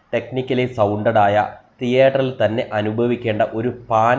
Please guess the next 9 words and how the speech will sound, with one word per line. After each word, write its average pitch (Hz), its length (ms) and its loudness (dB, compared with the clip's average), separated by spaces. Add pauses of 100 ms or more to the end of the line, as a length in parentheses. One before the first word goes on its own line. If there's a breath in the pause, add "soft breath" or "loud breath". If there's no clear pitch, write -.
(120)
ഇന്ത്യൻ 107 380 -6
സിനിമ 110 300 -4
തന്നെയാണ് 104 440 -2
കൽക്കി 104 460 -6 (300 loud breath)
രണ്ടായിരത്തി 110 480 0
എണ്ണൂറ്റി 110 300 -2
തൊണ്ണൂറ്റെട്ട് 107 480 -4 (100)
എ 107 180 0
ഡി. 107 140 -4